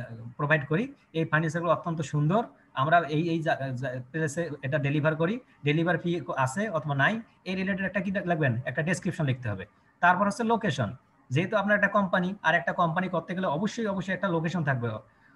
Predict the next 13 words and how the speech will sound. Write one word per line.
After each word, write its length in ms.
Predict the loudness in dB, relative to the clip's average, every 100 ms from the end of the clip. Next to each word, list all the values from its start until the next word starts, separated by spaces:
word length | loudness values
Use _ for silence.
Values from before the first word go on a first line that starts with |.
| _
অবশ্যই 280 | -2 0 -2
সেটা 180 | 0 2
হোক 240 | 2 4
online 340 | 4 4 2
কিংবা 280 | 0 2 4
offline। 240 | 4 2 2
অনলাইনে 360 | 2 4 2 2
হলে 100 | 0
আপনি 200 | 0 -2
কোথা 220 | -2 0
থেকে 140 | 2
করতেছেন 360 | 0 -2 -2 -2
সেটা, 360 | 0 0 0